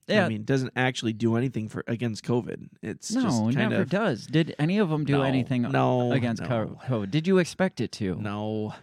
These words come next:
Speaker 1: So this article says the Senate passes a one point nine trillion dollar stimulus package, and the House plans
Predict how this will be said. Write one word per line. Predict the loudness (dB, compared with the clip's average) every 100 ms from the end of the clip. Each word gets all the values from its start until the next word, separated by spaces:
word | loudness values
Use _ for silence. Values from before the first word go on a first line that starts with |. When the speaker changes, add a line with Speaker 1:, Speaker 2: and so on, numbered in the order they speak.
| -20 -20 -20 -20 -20
Speaker 1:
So | 2 6 8 8 6
this | 4 2 -2 -2
article | 2 2 2 2 2 2
says | 2 2 2
the | 0
Senate | 0 2 0
passes | 0 2 2 0 0
a | 2
one | 2 0
point | 0 -2 0
nine | 0 2 2 0 -2 _
trillion | -12 -6 -2 0 2 2 2
dollar | 4 4 2
stimulus | 0 0 2 0
package, | 0 0 0 0 -2 -4 -4
and | -2
the | -2
House | -2 -2 -2
plans | -4 -2 0 -2 -6